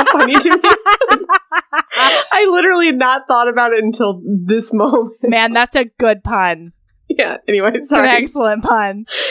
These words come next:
Speaker 1: All right.
Speaker 2: <laughs> Um, okay, so Quan is the best. He is an excellent cousin.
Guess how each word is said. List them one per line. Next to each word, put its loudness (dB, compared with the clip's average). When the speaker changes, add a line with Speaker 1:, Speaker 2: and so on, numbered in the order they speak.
Speaker 1:
All 4
right. 2
Speaker 2:
<laughs> -2
Um, 0
okay, -2
so -2
Quan 0
is -4
the -10
best. -2
He -6
is -2
an -14
excellent -12
cousin. -8